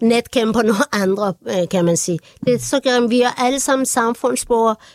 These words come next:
Vi, vi skal alle sammen have ret til, hvis vi flygter fra de regimer, vi alle sammen skal have ret til at, øh, få beskyttelse i et andet land, og det gælder alle os, dem, der kommer med tørklæde. Øh, men så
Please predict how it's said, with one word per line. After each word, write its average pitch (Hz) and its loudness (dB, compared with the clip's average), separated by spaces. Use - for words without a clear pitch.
Vi, 220 2
vi 240 0
skal 226 0
alle 247 2
sammen 247 2
have 226 2
ret 277 -2
til, 269 -2
hvis 247 0
vi 247 0
flygter 269 0
fra 254 2
de 220 -2
regimer, 247 0
vi 226 0
alle 247 0
sammen 254 0
skal - -2
have 214 0
ret 247 0
til 262 2
at, 214 0
øh, 202 0
få 233 0
beskyttelse 240 0
i 233 2
et 208 -6
andet 247 2
land, 233 2
og 220 -2
det 226 0
gælder 254 2
alle 262 2
os, 262 0
dem, 233 0
der 220 -2
kommer 226 2
med 214 0
tørklæde. 240 -2
Øh, 214 4
men 226 4
så - 0